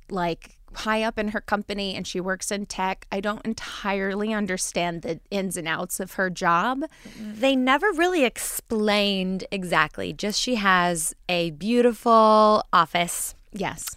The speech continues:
Speaker 2: Um, a seemingly nice coworker, assistant. It was kind of unclear.
Speaker 1: Oh, yeah. I got a comment written down for her assistant.
Speaker 2: <laughs>
Speaker 1: Her friend slash coworker, um, early in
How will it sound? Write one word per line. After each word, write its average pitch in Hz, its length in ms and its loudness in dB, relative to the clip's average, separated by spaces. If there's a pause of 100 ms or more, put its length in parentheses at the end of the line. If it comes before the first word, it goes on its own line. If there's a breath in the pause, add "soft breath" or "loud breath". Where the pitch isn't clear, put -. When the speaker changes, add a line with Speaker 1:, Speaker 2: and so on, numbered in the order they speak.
(100)
Speaker 2:
Um, 175 440 2 (200)
a 185 100 -8
seemingly 220 480 -2
nice 190 580 0 (380)
coworker, 277 600 2
assistant. 240 720 0
It 208 60 2
was 202 140 0
kind 208 200 -2
of 202 80 -4
unclear. 190 800 0 (180 soft breath)
Speaker 1:
Oh, 220 160 4
yeah. 214 220 2
I 185 100 4
got 202 160 -2
a 196 60 -2
comment 190 460 -2
written 233 280 4
down 277 220 4
for 320 160 2
her 320 200 6
assistant. 302 560 8
Speaker 2:
<laughs> - 220 -8
Speaker 1:
Her 269 120 8
friend 247 300 2
slash 277 280 0
coworker, 214 720 2 (320 loud breath)
um, 190 420 0 (160)
early 214 380 4
in 196 360 0